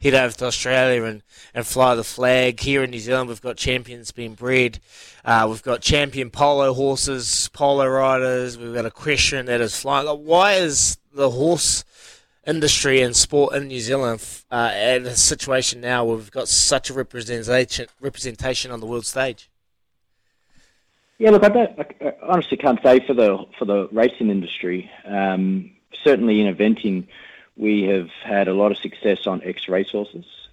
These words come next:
Speaker 2: uh, tough horses, um, athletic. Uh, they hold up well, um, good brains, um, and they can go into those, uh,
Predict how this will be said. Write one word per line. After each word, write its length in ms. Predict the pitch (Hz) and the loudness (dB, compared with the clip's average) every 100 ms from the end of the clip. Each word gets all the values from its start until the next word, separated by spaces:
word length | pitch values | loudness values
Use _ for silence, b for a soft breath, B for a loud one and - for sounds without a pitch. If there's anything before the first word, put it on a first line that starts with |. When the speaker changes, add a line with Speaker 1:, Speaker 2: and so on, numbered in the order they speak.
| 90 | -18
Speaker 2:
uh, 120 | 82 - | -18 0
tough 220 | 117 113 | 2 2
horses, 600 | - 113 107 - 104 101 - - - | 4 4 4 2 0 0 -6 -18 -14
um, 560 | 107 92 90 90 90 - | -6 0 0 0 -2 -2
athletic. 680 | 101 - 101 98 92 - B B B B B - | -4 -2 2 2 0 -6 B B B B B -16
Uh, 220 | 98 92 | -10 -4
they 160 | 92 85 | 0 2
hold 200 | 98 95 | 4 4
up 160 | - | 2
well, 420 | 101 98 98 92 - | 2 4 6 4 -2
um, 260 | 95 90 90 | -10 -8 -2
good 260 | 104 82 | -2 -2
brains, 460 | 95 95 98 98 90 - - b b b 98 | -2 0 2 0 -2 -10 -20 b b b -14
um, 500 | 98 92 90 90 - | -10 -8 -6 -6 -4
and 120 | 104 | 0
they 120 | 95 | 0
can 160 | 90 95 | 0 2
go 220 | 98 104 | 6 6
into 340 | 107 - - 101 | 6 2 2 4
those, 360 | 95 92 90 - - - - | 6 4 0 -6 -18 -16 -6
uh, 240 | 101 95 | -2 -2